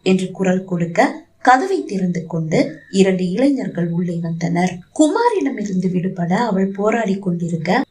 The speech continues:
அவளை விடுவித்தான் குமார். அவளுக்கு வியப்பாக இருந்தது.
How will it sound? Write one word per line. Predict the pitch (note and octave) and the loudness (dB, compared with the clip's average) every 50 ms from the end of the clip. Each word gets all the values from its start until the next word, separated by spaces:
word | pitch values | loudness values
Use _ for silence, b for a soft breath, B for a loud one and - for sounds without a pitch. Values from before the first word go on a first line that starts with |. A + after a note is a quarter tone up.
| _ _ | _ _
அவளை | - G3+ G3+ G#3 G#3 G3 G3 | 4 4 4 4 2 0 0
விடுவித்தான் | G3+ C#4 C#4+ F#4+ F4+ C#4+ - - F3 E3 E3 E3+ - | 2 2 2 2 0 -2 -4 -4 -4 -4 -4 -4 -4
குமார். | - F#3 E3+ F3 F3+ F3+ F3 | -4 -2 0 0 0 2 4
அவளுக்கு | F3+ G3+ G#3 A3 G#3+ G#3+ - C#4+ | 4 4 4 4 0 0 0 0
வியப்பாக | C4+ B3+ A3+ C#4 D#4+ - - C4+ A3+ F#3+ F#3+ | 0 0 0 0 0 0 0 -2 0 0 0
இருந்தது. | G3 F#3 F3 E3+ F3 F3 F3 - F3+ F3+ F3+ F#3 G3 F#3+ - - | 0 0 0 0 -2 -2 -2 0 0 2 2 0 0 -2 -8 -14